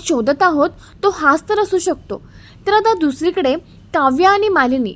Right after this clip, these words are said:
या दोघीही बसलेल्या असतात. तेव्हा मालिनी या काव्याला म्हणतात की "तुला जे काही वाटत असेल ना काव्या, ते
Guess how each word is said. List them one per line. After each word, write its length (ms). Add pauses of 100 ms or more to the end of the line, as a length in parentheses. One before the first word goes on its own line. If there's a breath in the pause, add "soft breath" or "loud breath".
(160)
या 100
दोघीही 460
बसलेल्या 460
असतात. 280 (440 loud breath)
तेव्हा 180
मालिनी 440
या 80
काव्याला 440
म्हणतात 420 (340 loud breath)
की 60
"तुला 240 (100)
जे 140
काही 240
वाटत 400
असेल 260
ना 80
काव्या, 380 (340 loud breath)
ते 60